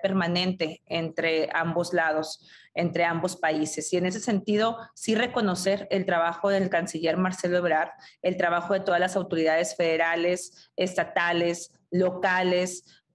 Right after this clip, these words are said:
porque se ha llevado a cabo de manera muy ordenada y, y, pues, estamos contentos con ello. Evidentemente, Guillermo, sí seguimos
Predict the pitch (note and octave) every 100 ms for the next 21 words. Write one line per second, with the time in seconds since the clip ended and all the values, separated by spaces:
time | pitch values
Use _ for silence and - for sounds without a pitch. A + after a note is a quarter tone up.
0 | _ F#3 F3+ F3 - F#3 E3+ F3+ G3 G3+
1 | G3+ G3 G3 G3 F#3+ F#3 F#3 F#3+ G3 F#3+
2 | F#3 F3 E3+ F3+ F3+ F#3+ A3+ A#3 A3 G3+
3 | F3 F3+ F3+ F#3 G#3 A#3 - F#3 F3+ F3
4 | F3 E3+ E3 - F#3 F#3 F3+ F3+ - F#3
5 | F#3 F#3 - - - _ - G3 G3 F#3
6 | G3 F#3+ A#3 B3 B3+ B3 C#4+ D#4+ - G3+
7 | G3 F#3+ F#3+ F#3+ G#3 G#3 F#3+ F#3+ G3 G3
8 | F#3+ G3 F#3+ F#3 F#3+ G3+ A#3 - - -
9 | - A#3 A#3 G#3 G#3 G3 F#3+ F#3 F#3